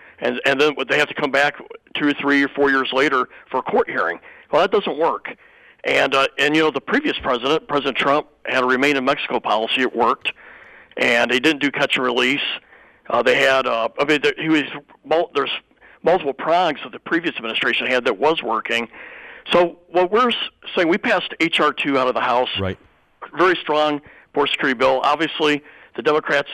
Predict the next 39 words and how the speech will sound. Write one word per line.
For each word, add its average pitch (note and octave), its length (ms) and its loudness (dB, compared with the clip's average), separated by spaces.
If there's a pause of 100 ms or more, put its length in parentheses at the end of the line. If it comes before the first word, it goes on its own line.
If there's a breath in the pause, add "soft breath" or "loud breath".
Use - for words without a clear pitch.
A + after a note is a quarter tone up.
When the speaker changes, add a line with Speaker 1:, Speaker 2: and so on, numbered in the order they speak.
(260)
Speaker 1:
uh, B2 160 2
leadership D3 600 2 (600 soft breath)
thinks D3+ 180 -2
it C#3 60 -6
goes C#3+ 220 2
too C#3 220 -2
far. C3 400 2 (440 soft breath)
But D#3 120 2
we G#3 100 6
are A3 120 2 (200)
forcing G3 460 0
them B2 280 0 (140)
at C#3 140 -6
the D3 60 -8
table C#3 500 0
to C3 140 -2
come - 160 -6
up D3+ 160 2
with A2+ 100 -8 (100)
something, A2+ 440 -2 (680 loud breath)
uh, B2+ 260 2
'cause C#3 160 -6 (160)
their F#3 140 4
number D#3+ 180 0
one C#3+ 120 0
priority C#3 280 0
is B2+ 60 -4
getting B2+ 180 -4
Ukrainian C3 480 -2
aid. F#2 240 -2 (500 loud breath)
And, B2 300 0
uh, A#2+ 180 2
so C3+ 80 -2
we're D3+ 120 4
saying, D3 180 0
"Hey, E3 80 2
if D#3 100 -2
you F3 100 -4
wanna, F#3 240 2